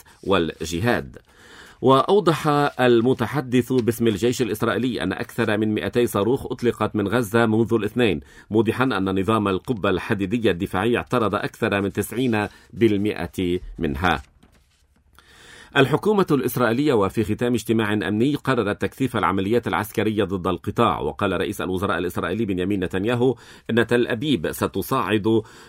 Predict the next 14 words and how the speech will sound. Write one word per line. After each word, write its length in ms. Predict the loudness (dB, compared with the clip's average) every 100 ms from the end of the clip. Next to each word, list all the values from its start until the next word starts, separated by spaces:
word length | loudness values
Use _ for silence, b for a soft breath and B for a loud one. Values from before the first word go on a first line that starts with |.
| -2
بشدة 1300 | 2 2 0 -8 -18 -16 -12 -6 -4 -2 0 0 0
ووتيرة 720 | 0 2 2 0 2 2 2 0
هجماتها 840 | 0 0 -2 -2 -4 -2 -2 -2 -4
في 160 | -4
غزة. 420 | -4 -6 -6 -6 -8 _ _ B B B B B
فلسطينيا، 760 | 2 4 4 4 4 4 2 0
قال 260 | 2 4 4
رئيس 220 | 2 2
المكتب 380 | 0 2 0 0
السياسي 460 | 0 2 2 0
لحركة 400 | 0 0 -2 -2 -4
حماس 380 | -2 -2 -4 -6
إسماعيل 360 | -4 -2 0
هنية 480 | 0 0 2 2